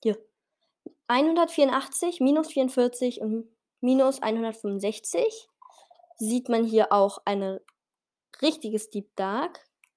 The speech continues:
Leider immer noch keine Ancient City, das wäre noch das Highlight, wenn ich eine finde. Aber hier sehe ich schon direkt auf Anhieb einen Skalk-Katalysator. Noch ein Skalk-Katalysator und no-, und mehrere. Dann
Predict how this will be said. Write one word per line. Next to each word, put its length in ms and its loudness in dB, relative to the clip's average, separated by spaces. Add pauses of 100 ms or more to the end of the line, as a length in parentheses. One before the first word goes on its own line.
(340)
Leider 500 2
immer 140 4
noch 180 -4
keine 220 -2
Ancient 320 -2
City, 300 -6
das 200 -2
wäre 140 0
noch 140 -4
das 200 -8
Highlight, 280 -4
wenn 120 -2
ich 100 -6
eine 180 -4
finde. 300 -2 (680)
Aber 320 6
hier 220 2
sehe 180 6
ich 140 0
schon 160 -2
direkt 280 -2
auf 160 -4
Anhieb 540 -2
einen 260 -6
Skalk-Katalysator. 1500 -2 (1120)
Noch 220 2
ein 260 -2
Skalk-Katalysator 1400 -4
und 360 -4
no-, 220 -4 (120)
und 300 -6
mehrere. 540 0 (640)
Dann 400 2